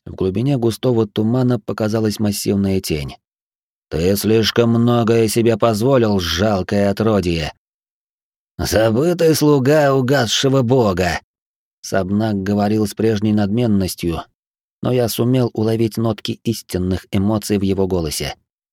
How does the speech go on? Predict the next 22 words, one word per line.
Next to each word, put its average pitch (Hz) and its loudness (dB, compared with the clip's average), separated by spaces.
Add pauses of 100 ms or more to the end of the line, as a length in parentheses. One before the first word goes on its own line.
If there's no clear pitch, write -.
(160)
«Думаешь, 143 2
остатков 127 2
твоих 123 2
сил 131 0
хватит 120 0
на 123 0
носящего 123 2
имя?» 143 2 (1200)
Сделав 127 0
ещё 127 0
один 143 2
шаг, - -2
говоривший 131 -2
без 120 -2
труда 107 0
преодолел 104 0
барьер 92 -4 (460)
и 107 -10
вошёл 113 -2
в - -12
круг 101 -4
арены. 80 -8